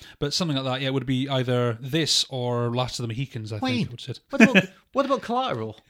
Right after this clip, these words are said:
Speaker 1: What? Oh, he did Collateral?
Speaker 2: Yes.
Speaker 1: Oh, man. Again, so long since
Speaker 2: That
Speaker 1: I've
Speaker 2: was a
Speaker 1: seen
Speaker 2: great
Speaker 1: Collateral.
Speaker 2: film.
Speaker 1: With, uh, Tom Cruise.
Speaker 2: Tom Cruise and Jamie Foxx.
Speaker 1: Jamie Foxx, yeah. Sorry, too long since I've seen that one. Can't really remember
Speaker 2: Hey,
Speaker 1: very well. <laughs>
Speaker 2: Collateral and, um, Heat.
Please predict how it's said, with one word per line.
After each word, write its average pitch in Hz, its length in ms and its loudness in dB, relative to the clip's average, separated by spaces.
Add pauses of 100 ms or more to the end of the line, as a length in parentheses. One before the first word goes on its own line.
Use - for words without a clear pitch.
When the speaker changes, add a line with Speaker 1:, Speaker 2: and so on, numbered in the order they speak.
(180)
Speaker 1:
What? - 180 -2 (260)
Oh, 165 80 0
he 175 60 8
did 160 160 0
Collateral? 127 640 0
Speaker 2:
Yes. 269 460 2
Speaker 1:
Oh, 139 140 6
man. 131 340 4 (100)
Again, 135 320 4
so - 200 2
long 135 180 4
since 131 180 -2
Speaker 2:
That 120 60 2
Speaker 1:
I've - 40 8
Speaker 2:
was 277 60 4
a - 40 8
Speaker 1:
seen 240 40 4
Speaker 2:
great 311 220 6
Speaker 1:
Collateral. 117 240 4
Speaker 2:
film. 143 60 -8 (160)
Speaker 1:
With, - 200 -2
uh, 143 140 2
Tom 160 180 0
Cruise. 135 600 0 (500)
Speaker 2:
Tom 240 160 6
Cruise 262 200 -2
and 220 80 -2
Jamie 240 200 -2
Foxx. 294 140 -2
Speaker 1:
Jamie 170 100 6
Foxx, - 320 0
yeah. 131 200 -2
Sorry, 139 280 0 (100)
too 165 160 2
long 139 160 4
since 131 240 -2
I've 120 100 -4
seen 123 180 0
that 113 120 -4
one. 117 160 -6 (120)
Can't 135 160 -6
really 127 100 0
remember 120 220 4
Speaker 2:
Hey, 107 40 -6
Speaker 1:
very 110 120 -4
well. 110 200 -4 (140)
<laughs> 196 180 4
Speaker 2:
Collateral 233 680 6
and, 170 380 4
um, 156 640 2
Heat. 147 400 -2